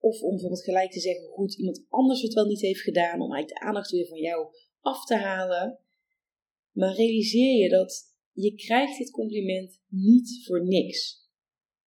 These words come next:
En daar mag je echt honderd procent trots op zijn. En vandaag wil ik je om te beginnen meegeven om echt eens even bewust bij dit soort momenten stil te staan. Steek die credits met trots, met liefde,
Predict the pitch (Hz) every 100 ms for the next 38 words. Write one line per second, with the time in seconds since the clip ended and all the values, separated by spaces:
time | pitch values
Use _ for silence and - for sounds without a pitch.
0 | _ _ - 196 202 233 - 214 - -
1 | _ _ 240 277 - - - _ 165 220
2 | 269 269 220 220 196 185 - _ - 233
3 | 302 311 - - - - - - _ _
4 | _ _ _ _ _ _ 214 214 240 247
5 | 240 226 226 190 - 214 220 190 190 -
6 | 277 269 196 202 285 254 190 175 180 -
7 | 208 220 220 - _ _ _ - 262 269
8 | 240 226 226 196 185 180 262 311 247 220
9 | 226 - - 95 98 - - 110 107 -
10 | - 165 139 147 - - _ _ _ -
11 | - - 262 302 285 285 226 220 214 240
12 | - - - 180 170 - - - - 240
13 | 269 - - - _ 165 151 156 160 262
14 | - - 196 -